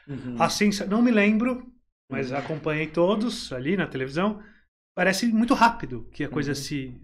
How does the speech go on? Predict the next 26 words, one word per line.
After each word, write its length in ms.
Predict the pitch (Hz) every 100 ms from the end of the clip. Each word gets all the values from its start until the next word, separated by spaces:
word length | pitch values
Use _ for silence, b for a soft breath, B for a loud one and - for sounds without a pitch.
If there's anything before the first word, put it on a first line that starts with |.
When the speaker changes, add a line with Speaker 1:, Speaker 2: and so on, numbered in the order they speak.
| 147
Speaker 2:
Rapidinho 420 | 196 269 196 208
chegaram 380 | - 170 156 147
na, 220 | 143 135
na, 240 | 135 131
na 100 | 127
Richthofen, 720 | 120 120 - 160 180 - 226 208 - - _
né? 280 | 139 175 - -
Nardoni 480 | 165 156 151 180 185
também 260 | 175 151 180
foi, 200 | - 151 - - - _ _ _
eu 40 | 160
não 80 |
me 80 | 190
lembro, 280 | 175 190 202
então 240 | 170 185 190 - -
posso 120 | -
estar 100 | 165
falando 220 | 190 190
besteira. 460 | 170 - 160 151 120 B B B -
Parece 160 | 196 202
que 120 | 269
foi 100 | -
dois, 280 | 175 220 247
três 280 | 233 214 160
dias, 320 | 143 214 214
já 260 | 185 151